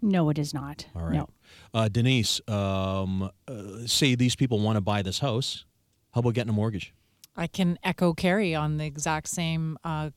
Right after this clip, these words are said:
Speaker 3: um, reasoning. Uh, the lenders are going to take this from a risk assessment point as well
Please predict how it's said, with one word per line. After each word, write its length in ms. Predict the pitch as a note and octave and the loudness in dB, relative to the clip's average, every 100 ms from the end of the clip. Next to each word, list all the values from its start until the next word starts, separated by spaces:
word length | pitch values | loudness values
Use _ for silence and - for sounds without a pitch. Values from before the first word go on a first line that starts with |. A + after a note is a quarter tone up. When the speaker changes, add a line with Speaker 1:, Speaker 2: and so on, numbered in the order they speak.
| _ - | _ -8
Speaker 3:
um, 480 | D#3 D3 D3+ D3 D#3 | -6 -4 -6 -8 -2
reasoning. 480 | E3+ E3+ D#3+ C3 - - - - - | -2 0 -2 -6 -10 -18 -20 -16 -6
Uh, 400 | C#3+ D3+ D3+ D3 | -2 -2 -2 -4
the 80 | E3 | -4
lenders 500 | E3 F#3 G3 F3 E3 | 2 4 6 4 2
are 160 | D#3+ D3+ | -2 -2
going 260 | E3 D#3 | -2 -4
to 120 | - | -4
take 180 | - D#3+ | -4 -4
this 140 | D#3 - | -4 -6
from 180 | D#3+ | -4
a 80 | D3+ | -2
risk 300 | D3 E3 - | 0 0 0
assessment 520 | E3 - D3 - D#3 | -2 0 0 -2 -2
point 220 | - D3+ D3+ | -2 -2 -2
as 140 | D#3 | 2
well 380 | G3 F#3+ D#3+ | 4 4 2